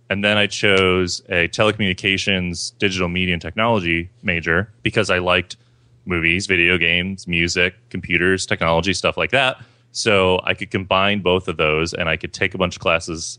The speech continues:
in stuff I was interested in, but I would still be employable at the end of four years. So that was kind of my thought process is like, "Okay, I somehow want to merge technology and business," but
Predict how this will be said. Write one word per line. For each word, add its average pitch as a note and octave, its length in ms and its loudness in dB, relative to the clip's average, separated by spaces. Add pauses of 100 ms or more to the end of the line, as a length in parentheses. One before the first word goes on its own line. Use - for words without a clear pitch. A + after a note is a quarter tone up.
(120)
in F2 100 -6
stuff E2+ 240 -4
I E2 80 2
was D2+ 120 -4
interested C3 420 -2
in, A2 180 0 (360)
but F#2+ 100 2
I F2+ 60 4
would F2+ 160 0
still F#2+ 340 2
be E2 320 0
employable D#2+ 760 -2
at - 100 -8
the - 80 -2
end D#2+ 120 -2
of E2 80 -2
four - 260 -4
years. - 420 -6
So F2 540 2 (600)
that G2 180 2
was G#2 160 -2
kind G#2+ 260 0
of F#2+ 180 2
my E2+ 480 2 (160)
thought F2 200 2
process D3+ 480 0
is F2 140 -4
like, D#2+ 400 -2 (260)
"Okay, F2+ 320 0
I E2+ 160 0 (260)
somehow A#2+ 520 0
want A2+ 200 2
to G2 80 0
merge F2+ 420 2
technology F#2 540 0
and E2 120 -4
business," B2 500 0 (520)
but E2 380 2